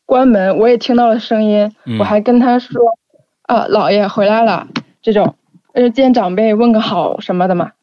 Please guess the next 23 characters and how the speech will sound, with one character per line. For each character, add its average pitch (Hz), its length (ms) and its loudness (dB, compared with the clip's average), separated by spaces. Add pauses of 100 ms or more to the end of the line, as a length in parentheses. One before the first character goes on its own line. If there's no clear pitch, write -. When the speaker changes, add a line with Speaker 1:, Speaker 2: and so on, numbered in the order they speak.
Speaker 1:
这 196 100 -6
种。 170 160 -2
Speaker 2:
嗯。 90 120 -14 (1700)
Speaker 1:
然 226 80 2
后 240 60 4
我 220 100 2
就 214 100 2
去 254 220 0
洗 233 180 -2
手 208 160 2
间 180 220 0
了， 196 100 2
回 190 220 -2
来， 208 260 0 (280)
就 233 160 2
出 285 180 -2
来 269 220 2
之 220 100 0
后， 254 340 -2 (480)
我 214 120 0
就 208 100 2
看， 254 160 0 (120)
哎， 277 200 -2